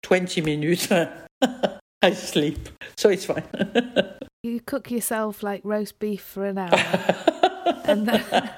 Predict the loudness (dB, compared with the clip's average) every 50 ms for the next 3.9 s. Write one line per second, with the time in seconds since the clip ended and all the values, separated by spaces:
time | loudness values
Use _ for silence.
0 | -4 -4 -4 -6 -6 -6 -6 -8 -10 -10 -10 -6 4 6 6 6 6 2 0 2
1 | 2 2 4 4 4 4 4 2 0 -2 -2 0 0 -2 -2 -4 -6 -4 -2 0
2 | 0 -2 -2 -2 -4 -4 -2 0 4 4 4 4 2 -2 -2 0 0 0 2 2
3 | 0 2 2 2 2 2 2 0 0 -2 -2 -6 -4 -6 -6 -6 -6